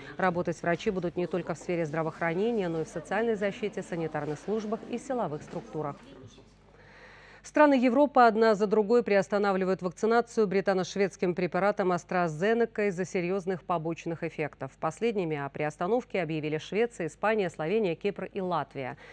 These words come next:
Там ждут заключения Европейского агентства лекарственных средств, которое сейчас расследует случаи образования тромбов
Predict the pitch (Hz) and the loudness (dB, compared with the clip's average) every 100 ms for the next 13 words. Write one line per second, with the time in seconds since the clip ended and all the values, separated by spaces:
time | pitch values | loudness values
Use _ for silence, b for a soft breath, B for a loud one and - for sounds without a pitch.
0 | B - 180 156 170 151 170 185 - 233 | B -4 -4 -2 -4 -4 -6 -6 -2 0
1 | 226 185 165 160 180 208 - 156 156 175 | 0 -2 -2 -2 -2 -6 -4 -4 -2 -4
2 | 202 - 185 165 175 160 - 185 180 240 | -6 -6 -6 -4 -4 -6 -6 -8 -6 -4
3 | 180 - - 156 233 233 - - 202 - | -4 -4 -8 -6 -4 -4 -6 -6 -6 -4
4 | 165 - 202 196 180 196 202 208 185 B | -6 -4 -2 -2 -4 -4 -4 -2 -4 B
5 | B 190 180 165 180 170 165 - 190 208 | B -2 -2 -2 -2 -2 -2 -2 -4 -2
6 | 202 | -6